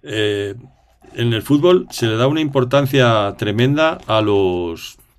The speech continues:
a los entrenadores. Casi todo el mundo es capaz de, de recitar de memoria el, no la alineación de los equipos, que también, sino saber de qué entrenador es, eh, cada equipo, ¿no?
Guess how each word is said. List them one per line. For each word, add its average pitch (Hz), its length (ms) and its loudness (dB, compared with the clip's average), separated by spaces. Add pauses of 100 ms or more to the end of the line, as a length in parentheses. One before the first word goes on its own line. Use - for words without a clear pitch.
(300)
a 104 80 -4
los 98 140 -4
entrenadores. 101 680 0
Casi - 260 -8
todo 143 200 0
el 139 80 2
mundo 147 220 0
es 131 80 -4
capaz 131 320 2
de, 110 400 -2 (400)
de 107 160 -4
recitar 107 760 0
de 104 100 -4
memoria 104 840 0 (100)
el, - 480 -12 (300)
no 107 240 -6
la 117 100 2
alineación 113 480 -2
de 117 60 -2
los 110 140 -6
equipos, 127 280 -2
que 135 100 0
también, 120 300 0
sino 117 300 0 (240)
saber 104 320 -4
de 120 140 0
qué 120 80 -4
entrenador 107 640 -2
es, 98 360 0
eh, 92 280 -6
cada 95 200 -2
equipo, 120 320 0
¿no? 135 120 -2